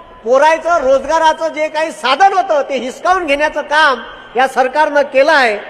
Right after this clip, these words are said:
म्हणून तुम्हाला जर भविष्यात वाटत असेल तर आपल्या पोरायले रोजगार भेटले पाहिजे. राष्ट्रवादी काँग्रेसमध्ये आबा पाटील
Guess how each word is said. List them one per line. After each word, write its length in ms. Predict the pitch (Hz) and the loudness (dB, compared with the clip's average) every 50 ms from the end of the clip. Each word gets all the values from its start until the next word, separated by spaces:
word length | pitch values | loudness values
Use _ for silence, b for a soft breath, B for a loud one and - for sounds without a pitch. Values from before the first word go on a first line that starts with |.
| - - - - - - 190 | -16 -18 -20 -20 -20 -8 -6
म्हणून 380 | 220 254 320 349 359 370 392 381 - - - - - - | -4 -2 0 0 0 0 -2 -4 -10 -16 -20 -20 -12 -8
तुम्हाला 400 | 240 254 254 294 302 311 330 349 | -6 -2 2 2 2 4 2 2
जर 200 | 320 381 392 381 | 2 2 2 2
भविष्यात 420 | 311 311 330 349 254 320 339 320 | 2 0 -2 -2 -2 -4 -4 -4
वाटत 300 | 330 320 311 320 330 302 | -4 -4 -4 -4 -4 -4
असेल 340 | 320 277 240 330 349 359 349 359 - - - - | -4 -2 0 0 -2 -2 -4 -8 -14 -20 -16 -8
तर 40 | 247 247 | -2 0
आपल्या 340 | 247 247 247 - 302 339 | 0 0 0 0 0 0
पोरायले 480 | 339 330 320 311 311 320 311 311 330 311 | 0 0 -2 0 0 0 2 2 2 4
रोजगार 380 | 277 277 277 269 294 330 339 320 | 4 4 2 2 2 2 2 2
भेटले 280 | 311 311 311 311 311 | 0 -2 -2 -2 -2
पाहिजे. 340 | 294 302 294 262 269 254 240 202 - - - - - - - - - - - | 0 0 0 0 0 -2 -2 -4 -6 -12 -18 -20 -20 -20 -20 -20 -20 -18 -6
राष्ट्रवादी 640 | 160 226 262 269 - - 339 330 339 339 320 359 359 | -2 0 0 0 -2 -2 -2 0 0 0 -2 -2 -4
काँग्रेसमध्ये 760 | 349 320 311 302 311 330 339 302 254 294 302 285 294 339 359 392 403 392 - - - - - - - - | -4 -2 -2 -2 0 0 -2 -2 -2 -4 -4 0 2 4 4 4 4 2 -2 -8 -14 -18 -20 -18 -10 -6
आबा 360 | 202 233 240 247 320 330 330 339 | -4 -2 0 2 4 4 4 2
पाटील 600 | 330 262 285 277 262 - 339 349 339 320 277 208 | 2 0 0 -2 0 -2 -2 -2 -2 -2 -2 -4